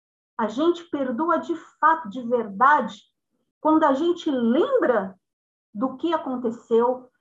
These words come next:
quando a gente lembra dessa pessoa, que a gente tem aquela mágoa, ou aquele ódio, ou aquele ran-, tinha,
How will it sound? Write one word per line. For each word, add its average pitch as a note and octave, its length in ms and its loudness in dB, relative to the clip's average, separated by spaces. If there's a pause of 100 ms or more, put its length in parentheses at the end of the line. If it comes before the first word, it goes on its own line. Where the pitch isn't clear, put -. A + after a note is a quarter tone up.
(440)
quando C4+ 180 0
a C4 60 2
gente C4+ 320 -2
lembra B3 840 0 (360)
dessa B3+ 480 2
pessoa, B3 800 2 (380)
que A3 80 -8
a G#3 40 -6
gente A3+ 280 -4
tem B3+ 160 -4
aquela A3+ 340 2
mágoa, B3 800 4
ou G3+ 100 -6
aquele G3+ 380 -2
ódio, A#3 400 2
ou G#3+ 60 0
aquele G#3 240 -6
ran-, G3+ 320 -8
tinha, A#3+ 240 -4